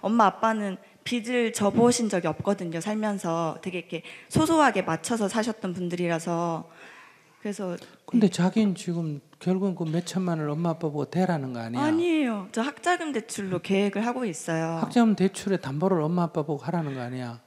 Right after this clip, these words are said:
Speaker 1: 아, 그, 그러니까 대학원을 제가 이제 잘 시험을 봐서 입-, 합-, 입학을 하면은 쉽게 받을 수는 있거든요.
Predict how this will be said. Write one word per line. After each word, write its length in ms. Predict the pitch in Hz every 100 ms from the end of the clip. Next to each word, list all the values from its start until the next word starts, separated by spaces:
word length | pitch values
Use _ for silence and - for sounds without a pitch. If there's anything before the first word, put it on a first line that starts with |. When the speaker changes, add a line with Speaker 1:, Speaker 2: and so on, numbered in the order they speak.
| -
Speaker 1:
아, 140 | 214 214 - -
그, 480 | 196 185 180 180 - _ _ -
그러니까 80 | 190
대학원을 580 | 214 226 247 247 226 208
제가 240 | - 202 185
이제 280 | 175 180 -
잘 280 | - 180
시험을 320 | 196 269 254 208
봐서 240 | 175 185
입-, 260 | - 175 -
합-, 180 | - -
입학을 400 | 208 226 226 240
하면은 420 | 254 254 262 320 - - _ _ _
쉽게 360 | - - - 240
받을 320 | - 175 208
수는 300 | 208 - 185
있거든요. 560 | 151 - 170 165 185